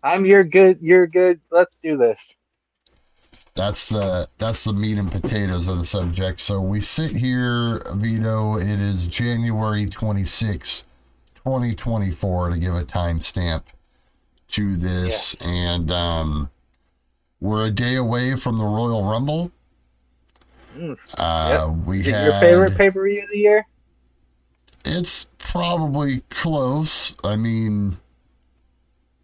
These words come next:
Speaker 2: uh, I have a special spot for all the four tentpole events.
Speaker 1: Yeah.
Speaker 2: But, uh, I mean, I, I can't say it's my favorite. I mean, I'm, I'm more of a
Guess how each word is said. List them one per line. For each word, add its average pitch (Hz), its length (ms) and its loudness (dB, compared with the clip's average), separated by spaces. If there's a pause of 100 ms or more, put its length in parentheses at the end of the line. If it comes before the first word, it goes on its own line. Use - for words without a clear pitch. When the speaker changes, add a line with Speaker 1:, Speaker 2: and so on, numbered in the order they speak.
Speaker 2:
uh, 98 420 -2
I 117 140 -2
have 123 100 -2
a 113 60 -2
special 120 440 -2
spot 110 480 -2
for 101 200 -4
all 107 340 -2
the 90 80 -2
four 92 380 -4
tentpole 90 640 -4
events. 85 640 -6 (1040)
Speaker 1:
Yeah. 113 80 -8
Speaker 2:
But, 107 280 0
uh, 90 320 -2
I 101 160 -2
mean, 110 200 -2
I, 107 220 -2
I 101 80 -4 (200)
can't 147 260 -2
say 131 180 -2
it's 120 200 -4
my 107 140 -2
favorite. 113 600 -2 (140)
I 90 120 -2
mean, 90 260 -2
I'm, 90 260 -2
I'm 90 140 -2
more 98 240 -2
of 90 100 -2
a 87 340 -2